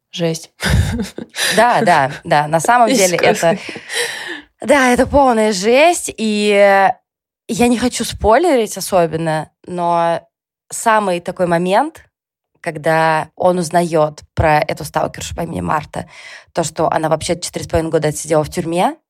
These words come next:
Speaker 2: за то же самое, и ему висит её запрос на Фейсбуке, и он уже всё это знает, но при этом он жмёт «добавить».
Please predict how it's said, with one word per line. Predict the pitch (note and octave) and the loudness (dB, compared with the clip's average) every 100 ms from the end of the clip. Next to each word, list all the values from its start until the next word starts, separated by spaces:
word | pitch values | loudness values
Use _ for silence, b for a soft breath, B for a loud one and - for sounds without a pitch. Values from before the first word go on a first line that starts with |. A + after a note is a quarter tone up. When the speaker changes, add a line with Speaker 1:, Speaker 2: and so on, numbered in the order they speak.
| _ - | _ -4
Speaker 2:
за | E3+ | -2
то | E3+ | 0
же | D3+ | -2
самое, | D#3 D#3+ D3+ C#3+ - - _ _ _ _ _ _ | -2 -4 -2 -4 -8 -16 _ _ _ _ _ _
и | - E3 D3+ D3+ D#3 - | -6 -2 0 0 -2 -8
ему | D#3 E3+ F3 | -6 -2 -2
висит | D3+ D3 - D3+ D3 - | -2 -8 -8 -10 -12 -12
её | - E3 D#3 | -6 -2 0
запрос | D3+ D3 E3 D3+ E3 | -2 -2 0 0 -4
на | D#3 | -8
Фейсбуке, | D#3+ D3 D3 A3+ - - - _ _ | -8 -8 -8 -10 -8 -10 -12 _ _
и | F#3+ | 0
он | F3+ | 0
уже | F3+ | 0
всё | F3 - | -2 0
это | D#3+ D#3+ | -2 -2
знает, | D3+ E3 F#3 D3+ - _ _ | -4 0 0 -2 -8 _ _
но | D3 | -4
при | E3+ | 0
этом | D#3 D#3 | 0 0
он | D3+ | -2
жмёт | C#3 D3+ C#3+ D3 _ _ _ _ _ _ | -2 -2 -2 -2 _ _ _ _ _ _
«добавить». | - C#3 C#3 C#3+ - - | -2 0 0 -4 -8 -14